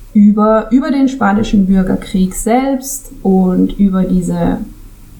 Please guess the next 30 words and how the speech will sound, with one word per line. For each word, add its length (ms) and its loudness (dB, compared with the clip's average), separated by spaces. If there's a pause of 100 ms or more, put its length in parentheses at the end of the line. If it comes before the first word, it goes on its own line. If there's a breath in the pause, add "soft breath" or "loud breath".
(100)
Zeit, 760 -2
ähm, 520 2
als 240 -4
der 160 -2
endete, 920 2
über 240 2
diese 240 -2
Internierungslager 960 2
in 120 -2
Frankreich 960 -2
und 160 0
danach 320 0
natürlich 380 -2
über 180 2
die 100 2
Diktatur 1040 2
in 120 2
Spanien. 760 2 (680 loud breath)
Ja, 320 0
da 140 0
blieb 280 4
mir 140 2
ab 220 -2
und 120 6
zu 160 -2
mal 160 2
schon 200 -2
die 100 -4
Spucke 400 -6
weg. 180 -4